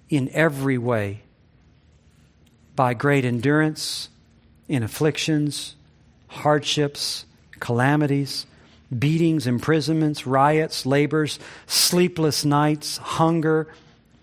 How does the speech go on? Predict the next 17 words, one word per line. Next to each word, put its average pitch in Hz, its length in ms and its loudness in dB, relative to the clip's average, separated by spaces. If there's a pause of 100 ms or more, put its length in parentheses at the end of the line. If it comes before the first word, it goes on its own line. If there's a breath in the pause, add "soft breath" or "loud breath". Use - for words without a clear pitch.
(120)
by 127 160 2
purity, 165 640 0 (280 loud breath)
knowledge, 151 760 0 (380)
patience, - 960 -2 (240)
kindness, 156 960 -2 (1400)
the 123 100 -4
Holy 160 340 0
Spirit, 156 480 0
genuine 151 460 2
love, 151 400 2
truthful 165 480 -2
speech, - 720 -4 (480 soft breath)
and 123 160 -2
the 120 40 -4
power 120 480 0
of 104 100 -6
God. 98 380 -4